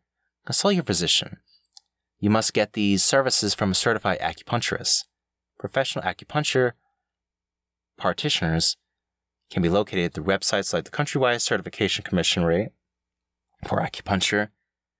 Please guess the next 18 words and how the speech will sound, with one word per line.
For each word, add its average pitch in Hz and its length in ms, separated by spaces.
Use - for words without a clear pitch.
and 123 100
Oriental 135 540
Medication 95 720
and 110 180
the 104 60
American 95 400
Academy 80 420
of 76 100
Medical 90 480
Acupuncture. - 640
The 92 120
usage 120 340
of 85 80
acupuncture 80 640
to 82 80
take 87 240
care 90 340
of 80 120